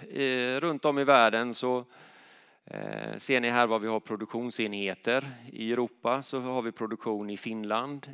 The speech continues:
I Sverige har vi två produktionsenheter. I Storbritannien finns det två produktionsenheter. Vi har också produktionsanläggningar i Frankrike och Tyskland. Eh, utanför Europa så har vi produktion i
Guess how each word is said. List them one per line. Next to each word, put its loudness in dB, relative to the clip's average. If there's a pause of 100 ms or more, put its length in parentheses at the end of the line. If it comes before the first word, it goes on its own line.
I -14
Sverige 0
har -6
vi -8
två -6
produktionsenheter. -6 (640)
I -6
Storbritannien -4
finns -8
det -10
två -6
produktionsenheter. -6 (460)
Vi -6
har -4
också -10
produktionsanläggningar -4
i -4
Frankrike -10
och -10
Tyskland. -14 (1000)
Eh, -10
utanför -2
Europa 0
så -10
har -6
vi -6
produktion -4
i -6